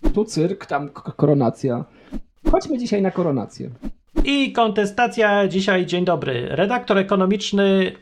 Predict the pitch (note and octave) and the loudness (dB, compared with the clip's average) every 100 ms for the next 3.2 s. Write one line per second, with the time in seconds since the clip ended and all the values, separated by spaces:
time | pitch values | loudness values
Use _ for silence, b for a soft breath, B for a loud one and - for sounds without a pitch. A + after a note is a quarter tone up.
0 | D#3+ D#3 D3 C#3+ E3+ D#3+ C4+ G#3 - D3 | -2 0 0 0 -4 -2 -2 -2 -4 -8
1 | C3+ - _ _ - D3 A#2+ - C#3+ C3 | -8 -10 _ _ -8 -6 -6 -2 -2 -2
2 | - C3+ B2 - C#3+ C3+ C3+ C3 F3+ D#3+ | -6 -6 -6 -8 -8 -6 -6 -4 -2 -2
3 | - C3 | -6 -14